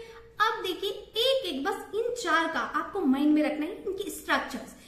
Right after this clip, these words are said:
तो अब देखो structure को भी पूरी तरीके से रट्टा नहीं मारना है। आप, आपको जैसे जैसे आप समझते जाओगे आपको clear होता जाएगा। जैसे ही present tense समझोगे, प्रेजेंट tense आपको एकदम से क्लियर होता जाएगा और आपको बहुत ही easily मैं समझाने वाली हूँ।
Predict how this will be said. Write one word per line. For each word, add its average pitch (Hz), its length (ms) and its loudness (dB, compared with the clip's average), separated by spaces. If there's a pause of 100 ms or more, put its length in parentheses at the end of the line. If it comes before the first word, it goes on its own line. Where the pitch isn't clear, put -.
(180)
तो - 60 -4
अब 392 180 -4
देखो 466 280 0
structure 381 320 -6
को 453 140 -4
भी 427 100 4
पूरी 392 220 -2
तरीके 392 220 -6
से 381 180 -4
रट्टा 294 200 -4
नहीं 370 160 0
मारना 226 300 0
है। 196 80 -10 (360)
आप, 392 220 4
आपको 381 240 0
जैसे 302 320 0
जैसे 415 200 -2
आप 427 180 2
समझते 339 400 2
जाओगे 202 260 0
आपको 453 360 -2
clear 440 260 6
होता 311 220 2
जाएगा। 233 260 -2
जैसे 392 260 0
ही 466 60 0
present 403 320 0
tense 392 180 0
समझोगे, 370 320 0
प्रेजेंट 339 380 -2
tense 392 180 0 (100)
आपको 320 260 -2
एकदम 330 380 0
से 392 100 -2
क्लियर 302 320 0
होता 285 220 0
जाएगा 277 300 -2
और - 340 -4
आपको 370 240 2
बहुत 339 560 6
ही 392 480 -4
easily 392 280 4
मैं 330 180 0
समझाने 233 380 0
वाली 214 200 -4
हूँ। 214 140 -8